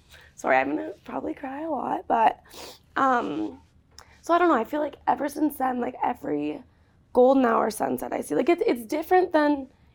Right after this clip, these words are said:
it's different than a regular sunset. Like, you know when it's, when it's sparkling, and I think, God, I could go on for hours about the amount of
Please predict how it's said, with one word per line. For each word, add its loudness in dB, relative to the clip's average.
it's -14
different 2
than 0
a 2
regular 2
sunset. -10
Like, -8
you 6
know 6
when 6
it's, 0
when 4
it's 0
sparkling, 2
and 6
I 4
think, 0
God, 8
I 6
could 0
go 6
on 4
for -2
hours 4
about 2
the 4
amount 2
of -4